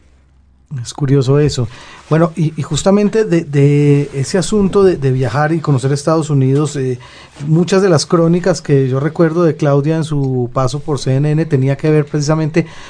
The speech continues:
con las fronteras, con los inmigrantes, y eso además me, me imagino fue la semilla de esa primera publicación, Te vas o te quedas, que era un, digamos, eh, tema que sí estaba bien a mano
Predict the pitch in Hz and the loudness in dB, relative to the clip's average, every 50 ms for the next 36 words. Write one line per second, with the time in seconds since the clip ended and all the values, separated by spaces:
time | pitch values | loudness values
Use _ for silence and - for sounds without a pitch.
0 | - - - - - 160 151 147 143 143 139 139 135 135 135 127 - - - - | -20 -20 -8 -2 0 2 2 2 2 2 2 2 0 0 0 -2 -4 -10 -18 -20
1 | - - - - - 120 - - 123 120 117 117 - 156 151 143 131 135 127 120 | -20 -20 -20 -18 -16 -16 -14 -10 -8 -8 -6 -2 0 2 2 2 2 0 -2 -6
2 | - - 139 131 120 131 135 131 131 127 131 135 135 131 175 170 185 185 170 147 | -8 -8 -8 -8 -6 -4 -4 -2 -2 0 0 0 -2 -2 -4 -6 -6 -4 -4 -4
3 | - 170 185 165 147 139 143 139 - - 170 160 156 156 156 151 147 143 135 123 | -2 -2 -2 -2 -2 -2 -2 -4 -6 -6 -6 -4 -4 -4 -2 -2 0 0 0 0
4 | 139 156 151 - 165 160 175 165 - 151 143 143 139 127 156 165 - 156 135 143 | 0 0 -2 -2 -2 -2 -2 0 0 0 0 0 0 0 -2 -4 -4 -4 -4 -2
5 | 139 123 156 151 - 147 143 135 131 151 151 170 160 143 131 - 135 117 - 131 | -2 -2 -2 -6 -6 -4 -4 -4 -4 -4 -4 -4 -4 -4 -4 -6 -6 -6 -4 -4
6 | 135 156 156 151 135 123 120 117 160 160 - - - 247 247 160 131 117 - - | -4 -4 -4 -4 -4 -4 -4 -6 -8 -8 -8 -2 0 2 2 2 0 -2 -8 -12
7 | - - - - - - - - - 151 147 143 156 - - - 208 202 202 202 | -14 -16 -20 -20 -20 -20 -14 -4 0 0 2 2 0 -2 -2 0 2 2 4 2
8 | 196 196 196 202 190 - 190 196 170 170 170 165 160 170 175 180 180 160 - - | 2 0 0 -2 -6 -8 -10 -4 -2 0 2 2 2 2 2 2 0 -2 -2 -2
9 | - 160 151 147 143 143 147 147 147 - - - - _ - 165 165 175 185 185 | 0 2 4 4 4 2 2 -2 -4 -12 -18 -20 -12 _ 0 2 2 2 0 -2
10 | 180 143 156 160 151 - 185 185 190 185 185 190 196 202 196 196 190 185 185 180 | -4 -4 -4 -4 -4 -2 0 0 2 0 0 0 2 2 2 2 2 0 0 2
11 | 170 160 160 165 156 151 | 2 2 0 0 -2 -4